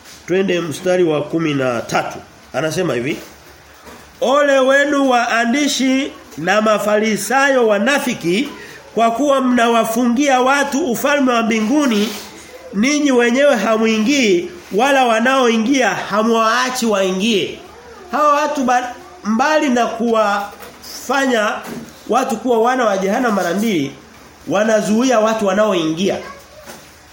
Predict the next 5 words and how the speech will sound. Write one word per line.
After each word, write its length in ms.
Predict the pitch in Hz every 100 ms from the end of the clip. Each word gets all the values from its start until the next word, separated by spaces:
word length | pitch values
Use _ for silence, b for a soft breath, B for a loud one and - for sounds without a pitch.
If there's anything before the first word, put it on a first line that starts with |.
| - - - - - - - - - -
kuingia 560 | - 180 170 160 202 - - - - - -
kwenye 180 | 165 165
ufalme 300 | 165 202 170
wa 60 |
mbinguni. 380 | 139 135 143